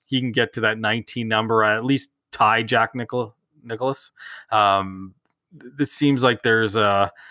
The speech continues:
there's a definitely a, a rivalry there with him and Tiger in the sense that,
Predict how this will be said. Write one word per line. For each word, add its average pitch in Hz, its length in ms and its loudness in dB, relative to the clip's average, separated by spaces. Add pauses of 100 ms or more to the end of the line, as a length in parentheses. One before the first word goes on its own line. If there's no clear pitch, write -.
(300)
there's 135 280 2
a 117 160 4 (100)
definitely 147 460 2
a, 98 680 -2
a 120 80 -2
rivalry 110 640 2
there 104 300 4
with 101 160 -2
him 104 180 0
and 98 100 -4
Tiger 101 520 0
in 98 80 -2
the 101 80 -4
sense 95 420 -4
that, 95 340 0